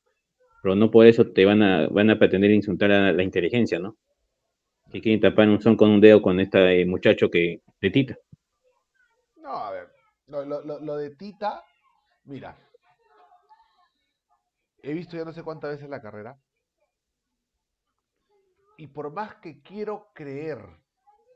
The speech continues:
Speaker 2: que se confió, me cuesta.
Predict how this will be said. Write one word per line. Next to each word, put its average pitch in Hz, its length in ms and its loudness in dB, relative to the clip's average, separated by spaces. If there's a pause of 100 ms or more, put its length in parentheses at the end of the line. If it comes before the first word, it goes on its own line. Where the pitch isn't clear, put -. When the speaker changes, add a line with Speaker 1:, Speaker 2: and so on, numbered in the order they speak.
(260)
Speaker 2:
que 131 140 -18
se 127 220 -20
confió, 123 760 -20 (1200)
me 101 140 -20
cuesta. - 420 -20